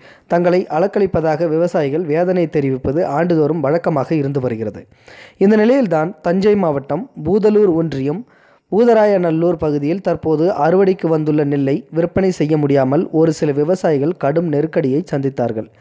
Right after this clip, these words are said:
இது குறித்து நம்மிடம் பேசிய இப்பகுதியைச் சேர்ந்த விவசாயி ராமலிங்கம், "நான் பதினைந்து ஏக்கர்ல குறுவை நெல் சாகுபடி செஞ்சிருந்தேன். வழக்கமா குறுவையில ஆடுதுறை முப்பத்தி ஆறு ரகம்தான் பயிர் பண்ணுவேன். தனியார் நிறுவனத்துல நான் வங்கி வாங்கின விதை நெல்லுல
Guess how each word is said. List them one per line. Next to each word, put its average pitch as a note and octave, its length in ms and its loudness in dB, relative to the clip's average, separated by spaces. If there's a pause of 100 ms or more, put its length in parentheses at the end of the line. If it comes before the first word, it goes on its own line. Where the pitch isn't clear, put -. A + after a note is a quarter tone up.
(380)
இது F#3+ 200 4
குறித்து A#3+ 300 2
நம்மிடம் G3+ 440 0
பேசிய F3 560 0
இப்பகுதியைச் E3+ 640 -2
சேர்ந்த D3+ 320 -2
விவசாயி D3+ 520 0
ராமலிங்கம், C3 680 -2 (380)
"நான் D#3+ 260 -2
பதினைந்து G3 560 0
ஏக்கர்ல F3 540 -2
குறுவை F#3 380 0
நெல் D#3+ 280 -2
சாகுபடி D3+ 480 0
செஞ்சிருந்தேன். A#2 560 -4 (500)
வழக்கமா D#3 560 0 (100)
குறுவையில E3+ 460 0
ஆடுதுறை E3 720 0 (380)
முப்பத்தி G#3 480 -2
ஆறு E3+ 380 2
ரகம்தான் D3 480 -4 (180)
பயிர் E3+ 300 0
பண்ணுவேன். C3 420 -4 (560)
தனியார் G#3+ 420 2
நிறுவனத்துல F#3+ 600 0
நான் F3+ 200 0
வங்கி F3 320 -2
வாங்கின E3+ 540 -2
விதை D#3+ 240 -2
நெல்லுல D#3 500 0